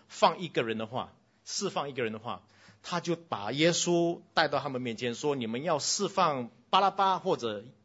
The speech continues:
基督的耶稣呢？”他可能想说，心里想说，群众应该是要，要求要释放耶稣，但是他的如意算盘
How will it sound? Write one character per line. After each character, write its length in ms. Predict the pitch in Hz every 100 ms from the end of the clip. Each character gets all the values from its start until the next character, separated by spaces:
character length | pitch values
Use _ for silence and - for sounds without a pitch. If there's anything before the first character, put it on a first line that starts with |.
| _
基 320 | - 202 208
督 400 | 208 208 208 208 208 - _ -
的 100 | 131
耶 220 | 143 147
稣 260 | - 147
呢？” 140 | 135 127 _ _ _ - _ _ _
他 160 | - 240
可 240 | - 147
能 180 | 123 131
想 300 | 175 139 104
说， 400 | - 151 151 156 -
心 320 | - 190 170
里 100 | 113
想 180 | 113 104
说， 300 | 139 135 - - _ _ _ -
群 280 | - 113 123
众 240 | 156 120 -
应 160 | 143
该 140 | 131 127
是 200 | 139 127
要， 260 | 120 104 104
要 220 | 127 131
求 320 | - - 101
要 160 | 113 107
释 320 | - - 110
放 320 | - 104 92
耶 120 | 95
稣， 200 | 85 - - _ _ _ _ _ _ _
但 140 | 151 135
是 120 | 147
他 160 | 139
的 100 | 135
如 240 | 110 107 113
意 80 | 139
算 220 | - 113
盘 180 | 110